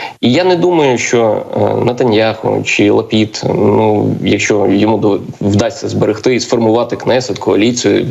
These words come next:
і, відповідно, залишитись на посаді, вони якимось чином змінять позицію Ізраїлю по відношенню до України з точки зору допомоги. Тому що вони можуть, е, дискутувати і вести політичну полеміку довкола питань, які стосуються внутрішньої політики, да,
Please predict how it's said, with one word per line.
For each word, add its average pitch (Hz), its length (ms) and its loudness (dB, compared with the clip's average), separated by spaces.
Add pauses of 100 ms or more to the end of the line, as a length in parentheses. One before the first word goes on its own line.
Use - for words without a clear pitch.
(160)
і, 101 360 2
відповідно, 98 460 0
залишитись 107 500 -2
на 107 60 -2
посаді, 139 360 -4 (380)
вони 151 180 2
якимось 143 340 2
чином 151 320 0
змінять 120 440 0
позицію 120 540 0
Ізраїлю 117 640 0 (360)
по 120 100 0
відношенню 117 560 2
до 104 240 2
України 120 640 0
з - 60 -4
точки 135 300 -2
зору 127 220 2
допомоги. 110 560 -2
Тому 123 220 2
що 123 320 0 (400)
вони 147 160 2
можуть, 147 440 0
е, 110 140 2
дискутувати 127 840 0
і 107 60 0
вести 123 280 -2
політичну 120 520 0
полеміку 120 480 0
довкола 107 640 0
питань, 117 400 -2
які 113 160 0
стосуються 117 500 0
внутрішньої 123 600 0
політики, 107 520 -2
да, 120 220 0